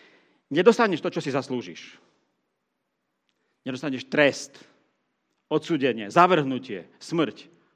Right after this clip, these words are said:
To je milosť. Ty, ktorý si sa previnil, odchádzaš slobodný.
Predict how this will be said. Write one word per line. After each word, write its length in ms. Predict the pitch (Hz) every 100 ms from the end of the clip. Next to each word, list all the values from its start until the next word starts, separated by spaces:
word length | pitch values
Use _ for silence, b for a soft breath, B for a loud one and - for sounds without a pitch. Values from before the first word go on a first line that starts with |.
| -
To 80 | 123
je 80 |
milosť. 380 | 113 92 80 - _ _ _ _ _ _ _ _ _ _ _ -
Ty, 80 |
ktorý 160 | 151 151
si 160 | 131 123
sa 80 |
previnil, 640 | 117 143 147 175 196 208 208 - _ _ _ _ _ _
odchádzaš 400 | 127 123 120 107
slobodný. 560 | 135 117 110 92 87